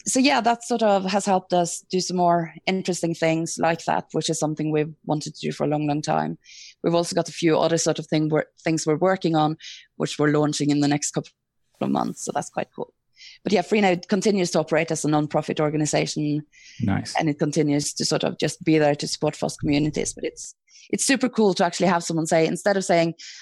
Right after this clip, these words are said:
Speaker 1: "Have some servers," which is also really, really important for us,
Speaker 2: <laughs>
Speaker 1: because
Speaker 2: Yeah.
Speaker 1: obviously that's what keeps our network together, having someone say, "Hey, here, have some money, go and do some other cool stuff."
Speaker 2: Yeah, that was,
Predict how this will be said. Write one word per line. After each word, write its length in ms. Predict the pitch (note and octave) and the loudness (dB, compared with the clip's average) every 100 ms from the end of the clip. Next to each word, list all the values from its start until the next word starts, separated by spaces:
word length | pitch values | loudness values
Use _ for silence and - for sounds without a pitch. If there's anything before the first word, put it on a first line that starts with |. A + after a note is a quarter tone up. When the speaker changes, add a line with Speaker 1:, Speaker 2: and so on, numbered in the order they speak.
| - | -2
Speaker 1:
"Have 140 | F#3 | -2
some 160 | F#3 F#3 | 0 -2
servers," 480 | F#3+ F3 D3+ F#3 G3+ | 2 2 2 0 0
which 160 | G3 | 0
is 140 | F#3+ F#3 | 2 0
also 240 | F3+ E3+ | 0 2
really, 240 | E3+ E3 | 2 2
really 220 | D#3+ D3+ D#3 | 2 2 2
important 440 | D3 A#3+ A3+ A2 | 2 0 0 -4
for 140 | G2+ | 0
us, 240 | D3 D3 - _ | 2 2 0 _
Speaker 2:
<laughs> 80 | |
Speaker 1:
because 140 | D#3 D3 | -10 -4
Speaker 2:
Yeah. 40 | |
Speaker 1:
obviously 500 | D3+ D3 D3 D3+ D3+ _ _ | 0 0 0 -4 -6 _ _
that's 240 | D#3 - E3 | -2 0 -2
what 140 | D#3+ | 0
keeps 200 | D#3+ - | -2 0
our 80 | D#3 | 2
network 380 | D#3 - D3+ - | 2 2 -2 0
together, 380 | F3 F3 D#3 - - - | 0 4 2 0 -6 -2
having 180 | F#3+ | 0
someone 180 | F3+ F#3 | 0 0
say, 260 | F3+ F3+ F3 - - _ | 2 2 0 -6 -20 _
"Hey, 300 | E3 D#3 - - - | -2 0 -2 -8 -8
here, 160 | - B3+ | -2 0
have 160 | C4 B3 | 0 0
some 140 | A#3+ | 0
money, 240 | A#3+ G#3+ | 2 2
go 120 | F3+ F#3+ | 2 0
and 100 | F#3 | 0
do 100 | F3+ | -4
some 180 | E3+ | 0
other 180 | - E3+ | 0 0
cool 220 | E3+ D#3+ | -2 -6
stuff." 260 | - - - - _ _ _ _ _ _ _ | -4 -6 -6 -18 _ _ _ _ _ _ _
Speaker 2:
Yeah, 120 | A2 | -2
that 180 | F#2 G#2 | 2 2
was, 160 | C#3 | 2